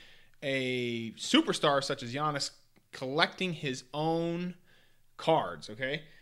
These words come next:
So let me, let me tell you, there are really three reasons why I think this is absolutely a huge deal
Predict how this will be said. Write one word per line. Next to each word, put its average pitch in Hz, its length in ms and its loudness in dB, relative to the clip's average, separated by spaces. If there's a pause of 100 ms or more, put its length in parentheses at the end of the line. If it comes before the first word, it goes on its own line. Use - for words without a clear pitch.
(240)
So - 400 4
let 262 80 4
me, 392 160 2
let 302 80 -4
me 370 80 4
tell 320 200 2
you, 220 160 2 (180)
there 175 100 2
are 151 60 4
really 175 260 6
three 262 460 0
reasons 220 420 2
why 202 920 2 (100)
I 170 180 2
think 160 460 -2
this 139 180 -8
is 127 200 -8
absolutely 151 540 -6
a 113 140 -4
huge 175 880 -6
deal 151 520 0